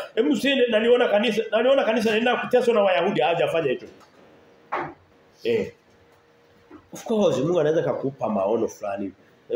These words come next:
Mathayo, Matendo ya Mitume ishirini, Paulo anasema, "Ninajua Roho Mtakatifu na neema katika mji wote nayo ni, anaingia mateso yananisubiri." Hiyo inajulikana. Mimi najua kwamba mtu atakayehubiri neno la Mungu atakataliwa. Sihitaji ku-, ku-, ku-, kuambiwa na mtu.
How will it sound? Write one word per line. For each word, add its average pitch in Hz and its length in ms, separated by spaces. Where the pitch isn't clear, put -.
Mathayo, 131 540
Matendo 127 300
ya 117 60
Mitume 135 220
ishirini, 123 360
Paulo 123 280
anasema, 127 420
"Ninajua 120 680
Roho 143 140
Mtakatifu 123 400
na 113 100
neema 127 400
katika 127 340
mji 190 260
wote 139 220
nayo 143 200
ni, 139 300
anaingia 135 440
mateso 139 400
yananisubiri." 107 540
Hiyo 277 120
inajulikana. 208 500
Mimi 262 120
najua 196 260
kwamba 202 300
mtu - 120
atakayehubiri 202 440
neno 214 140
la 156 120
Mungu 233 160
atakataliwa. 139 760
Sihitaji 151 400
ku-, 135 120
ku-, 127 300
ku-, 135 260
kuambiwa 139 320
na 143 140
mtu. - 220